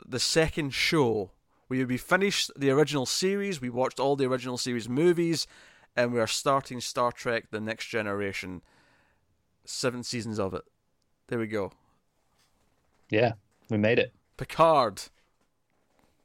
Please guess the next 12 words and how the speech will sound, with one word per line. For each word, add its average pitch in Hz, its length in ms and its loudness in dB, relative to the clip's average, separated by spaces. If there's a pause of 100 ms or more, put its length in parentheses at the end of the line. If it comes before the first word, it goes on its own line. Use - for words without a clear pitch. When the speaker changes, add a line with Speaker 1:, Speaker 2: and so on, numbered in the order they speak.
(140)
Speaker 1:
We're 131 120 2
on 160 80 6
Speaker 2:
We're 107 120 6
Speaker 1:
Picard 165 380 8
Speaker 2:
here. 147 40 -6
Speaker 1:
now. 135 300 2
We 123 100 -6
got 151 220 4 (220)
<laughs> 180 240 -10
Patrick 170 360 4
Stewart, - 600 2 (500)
who 143 360 6